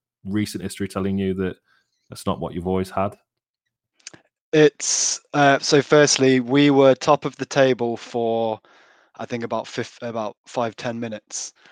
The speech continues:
Speaker 2: I remember watching
Speaker 1: Right.
Speaker 2: the game and, and screenshotting it until I think Sheffield United equalised or whatever happened. So we have been top. I have a screenshot for proof,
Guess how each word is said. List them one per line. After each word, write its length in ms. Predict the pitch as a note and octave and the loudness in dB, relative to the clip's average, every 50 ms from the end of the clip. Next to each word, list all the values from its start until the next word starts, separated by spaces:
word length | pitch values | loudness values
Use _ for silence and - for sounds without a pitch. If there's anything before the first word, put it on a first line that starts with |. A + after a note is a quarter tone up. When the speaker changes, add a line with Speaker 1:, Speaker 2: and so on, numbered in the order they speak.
| _ _ _ | _ _ _
Speaker 2:
I 60 | A2+ | -10
remember 260 | A#2 A#2+ A#2 A2 A#2 A#2+ | -10 -8 -8 -8 -8 -8
watching 240 | B2 - - A2 A#2 | -8 -6 -8 -8 -8
Speaker 1:
Right. 100 | A#2 G#2 | -8 -8
Speaker 2:
the 60 | A#2+ | -8
game 180 | A#2 A#2 A2+ A2+ | -8 -8 -8 -10
and, 180 | A2+ A2+ A2+ | -12 -12 -12
and 160 | A#2 B2 A#2+ A2 | -12 -12 -8 -8
screenshotting 760 | - - - D3+ C#3+ C3+ B2+ - - C3+ A#2 - - A#2+ A#2 | -8 -4 0 0 0 0 0 -2 -2 -2 -2 -4 -6 -8 -8
it 140 | A#2 A2+ A#2+ | -8 -8 -10
until 320 | A#2+ A2+ - - B2 A#2 | -12 -10 -8 -6 -4 -4
I 60 | A#2 A2 | -4 -6
think 240 | - B2+ A#2+ A2+ _ | -6 -8 -10 -10 _
Sheffield 380 | - - C3+ B2+ - C3 B2+ A#2+ | -6 -6 -6 -6 -6 -6 -6 -6
United 480 | B2+ C3 B2+ B2+ B2+ C3 C3 B2 A#2 - | -4 -4 -2 -2 -2 -4 -6 -8 -10 -10
equalised 680 | C#3 C#3 - - D#3 D#3+ E3 E3+ F3+ F3+ - - - _ - - - - - _ | -10 -8 -6 -2 0 2 2 2 2 0 -2 -6 -8 _ -20 -20 -20 -20 -20 _
or 180 | - A#2+ B2 B2+ | -10 -6 -4 -2
whatever 280 | B2 B2 B2 C3+ B2+ C3 | -2 -2 -2 0 0 0
happened. 500 | C3 C3+ B2+ - C#3+ C#3+ C#3+ C#3+ C3+ - _ _ | 0 0 -2 -2 -6 -6 -8 -10 -14 -16 _ _
So 180 | - - B2 | -14 -12 -10
we 100 | A2+ A2+ | -8 -4
have 160 | B2 C#3 B2+ - | -2 -2 -2 -2
been 140 | A#2 A2 | -6 -12
top. 320 | G#2 - A#2 A2 G#2+ - - _ _ | -10 -8 -8 -8 -8 -10 -16 _ _
I 80 | B2 B2 | -6 -4
have 120 | C3+ C3+ A#2+ | -4 -4 -4
a 40 | A#2+ | -6
screenshot 520 | - - - A#2 A2+ A2 - - A2+ G2 | -10 -10 -10 -14 -14 -14 -14 -14 -14 -16
for 80 | - A2+ | -16 -20
proof, 440 | _ - - A#2 A2+ G#2 - - | _ -12 -10 -10 -10 -12 -14 -18